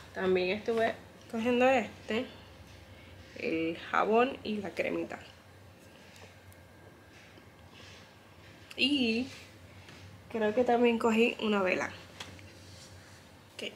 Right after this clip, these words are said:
esta es la velita y también huele riquísimo. Huele, huele riquísimo, de verdad que sí, me encanta.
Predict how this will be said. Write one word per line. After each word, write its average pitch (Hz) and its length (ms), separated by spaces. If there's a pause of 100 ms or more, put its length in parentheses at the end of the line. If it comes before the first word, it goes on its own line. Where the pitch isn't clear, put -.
esta 214 360
es 226 80
la 247 180
velita 262 520 (1300)
y 202 140
también 175 360
huele 185 300
riquísimo. 196 680 (880)
Huele, 180 360
huele 180 300 (340)
riquísimo, 180 600 (120)
de 170 80
verdad 165 280
que 175 100
sí, - 140 (440)
me 175 100
encanta. 165 380